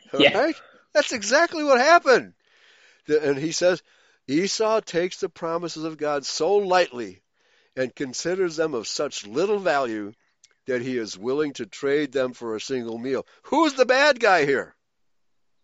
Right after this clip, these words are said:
Speaker 1: It's not Jacob,
Speaker 2: It's
Speaker 1: anyway.
Speaker 2: not, it's not Jacob. No. That idea popped into his head. J-, uh, he, he, do you think he was thinking about this before Esau arrived?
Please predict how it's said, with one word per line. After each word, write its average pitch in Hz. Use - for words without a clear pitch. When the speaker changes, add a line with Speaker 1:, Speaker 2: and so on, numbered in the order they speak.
Speaker 1:
It's 127
not 120
Jacob, 127
Speaker 2:
It's 110
Speaker 1:
anyway. 113
Speaker 2:
not, 117
it's 120
not 185
Jacob. 175
No. 202
That 156
idea 160
popped 170
into 160
his 127
head. 254
J-, -
uh, 147
he, 139
he, -
do 120
you 156
think 254
he 277
was 190
thinking 247
about 226
this 262
before 175
Esau 180
arrived? 214